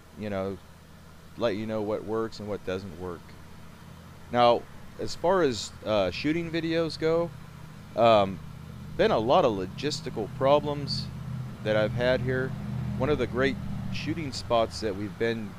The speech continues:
going to, I, I call it the apiary because it's the place where it has the beehives.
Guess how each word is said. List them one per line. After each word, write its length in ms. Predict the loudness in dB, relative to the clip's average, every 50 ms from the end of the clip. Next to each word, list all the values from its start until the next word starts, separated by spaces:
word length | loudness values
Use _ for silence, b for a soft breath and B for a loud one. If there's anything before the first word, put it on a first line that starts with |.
| -4
going 340 | -2 -2 -2 -2 -2 -6 -8
to, 440 | -8 -8 -6 -6 -4 -4 -4 -6 -8 -10 -12 -18 -18 -14 -2 2
I, 240 | 2 4 4 4 2
I 160 | 2 2 2
call 300 | 2 4 6 6 8 6
it 80 | 6 2 0 -2
the 320 | 0 0 0 0 -2 -4 -4 -4
apiary 720 | -2 -2 -2 -2 -2 0 2 2 2 2 2 0 0 -2 -6 -10 -12
because 360 | -10 -6 -4 -4 -4 -2 -4
it's 240 | -8 -8 -10 -10 -8
the 180 | -6 -4 -4 -4
place 340 | -2 -2 -2 -2 -2 -4 -4
where 100 | -4 -2
it 60 | 0
has 200 | 0 -2 -2 -4
the 80 | -8
beehives. 680 | -8 -6 -4 -4 -2 -2 -2 -2 -2 -4 -6 -12 -14 -16